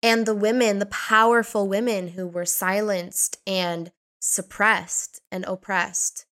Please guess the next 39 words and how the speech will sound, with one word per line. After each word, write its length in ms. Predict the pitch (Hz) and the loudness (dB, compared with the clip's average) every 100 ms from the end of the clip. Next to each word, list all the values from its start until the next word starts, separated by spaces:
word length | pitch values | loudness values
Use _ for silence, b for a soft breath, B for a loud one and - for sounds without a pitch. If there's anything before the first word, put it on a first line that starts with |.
| _ _ _ _ - | _ _ _ _ -8
I 100 | 196 | -6
want 260 | 196 190 - | -4 -6 -8
to 120 | 214 | -10
heal 280 | - 190 190 | -8 -6 -4
them 280 | 196 214 | -4 -2
as 180 | 196 190 | -4 -4
well 440 | 196 190 175 190 _ _ _ - | -2 0 0 -6 _ _ _ -6
through 140 | 208 208 | 0 0
my 240 | 180 202 | 2 2
work. 580 | 196 185 185 - - - _ _ _ _ _ _ - | 2 4 2 0 -18 -20 _ _ _ _ _ _ 2
But 160 | 254 226 | 4 4
I 100 | 294 | 4
didn't 160 | 359 | 4
know 140 | 269 233 | 4 4
this 200 | 214 - | 2 0
all 240 | 185 160 | 0 0
at 140 | 160 | -2
the 80 | 175 | -6
time. 280 | - - - _ - | -8 -8 -10 _ -2
I 80 | 226 | 0
just 240 | 294 - | 0 0
knew 220 | 247 262 | -2 0
that 120 | 240 | 0
I 60 | 202 | -2
had 160 | 185 180 | -4 -8
this 420 | 175 - - - | -10 -12 -12 0
huge 460 | 302 302 294 277 226 180 | 4 6 4 0 -6 -6
guttural 540 | - 226 226 220 214 202 | 2 4 4 2 2 0
reaction 680 | 185 175 - - - - - | -2 -2 -4 -6 -8 -10 -10
that 100 | - | -8
I 60 | 175 | -6
really 380 | 170 165 165 | -6 -6 -6
wanted 320 | 160 175 160 - | -8 -10 -10 -8
to 100 | 175 | -8
be 160 | 180 | -10
here 200 | 175 165 | -10 -6
and 240 | 165 180 185 | -6 -2 0
that 160 | - | -2
my 180 | 196 175 | -2 -6